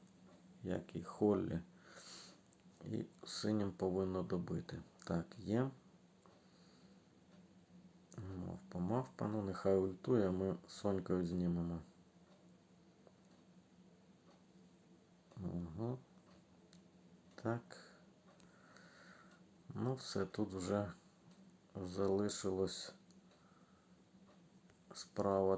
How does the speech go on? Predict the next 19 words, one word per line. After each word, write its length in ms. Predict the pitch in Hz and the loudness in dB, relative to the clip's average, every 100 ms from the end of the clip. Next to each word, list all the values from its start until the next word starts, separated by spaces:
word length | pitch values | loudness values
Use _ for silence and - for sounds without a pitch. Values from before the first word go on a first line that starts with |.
| - | 2
техніки. 680 | - 85 - 82 80 - 90 | -2 -2 -2 -6 -6 -4 -4
Добити 680 | 90 90 92 92 - 87 - - - | 0 0 2 2 2 -2 -2 -14 -6
клика, 500 | 90 90 - 135 107 | -4 -4 2 4 4
він 240 | 95 95 | 2 0
без 240 | 90 90 | 0 0
емблем. 580 | 90 90 90 113 123 117 - - - - - - - - - - - - | 2 0 2 4 4 2 -4 -16 -20 -20 -20 -20 -20 -20 -20 -20 -20 -10
Відроджуватись 1200 | 95 98 95 104 107 107 90 95 90 87 82 - | -2 0 4 6 8 8 6 2 2 0 -2 -2
не 320 | 87 90 95 90 | 0 2 2 0
буде. 600 | 110 113 127 120 117 113 - - - - - - - | 0 2 2 4 4 2 -6 -20 -20 -20 -20 -20 -4
А 140 | - 120 | 2 4
і 200 | 101 95 | 6 4
тим 240 | 95 95 | 0 -2
паче 300 | 90 95 92 | 4 4 4
в 40 | 87 | -2
цьому 320 | - 95 90 | 0 0 0
костюмі 540 | - 90 - 95 90 | -2 -4 0 0 2
він 220 | 85 87 | 4 4
не 140 | 87 87 | 4 4
відроджується. 880 | 87 82 85 85 - 80 - - | 2 2 0 0 -4 -8 -8 -12